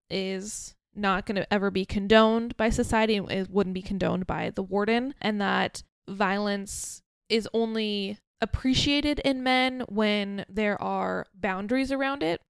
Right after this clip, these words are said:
And because Teddy is not able to control himself at the asylum, and the warden has seen this, his violence cannot be good because it's not contained, and it is, like, a-, it's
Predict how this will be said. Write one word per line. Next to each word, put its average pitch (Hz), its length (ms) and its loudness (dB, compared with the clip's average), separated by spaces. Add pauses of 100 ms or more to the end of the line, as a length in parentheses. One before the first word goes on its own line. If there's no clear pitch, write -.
(300)
And 214 160 0
because 226 580 0
Teddy 208 600 0 (240)
is 226 160 6
not 214 240 6
able 214 200 6
to - 120 -6
control 208 420 -6
himself 208 440 -6
at - 120 -6
the 180 100 -8
asylum, 247 360 -6
and 202 80 -8
the 202 40 -6
warden 196 340 -4
has - 140 -8
seen 247 240 -6
this, 196 360 -4 (300)
his 202 240 2
violence 202 500 2
cannot - 440 0
be 208 200 0
good - 400 -4
because 208 320 2
it's 196 160 -8
not 190 280 0 (440)
contained, 226 880 0 (360)
and 208 220 4
it 202 140 2
is, 196 360 0 (180)
like, 190 380 2 (420)
a-, - 180 8
it's 233 180 2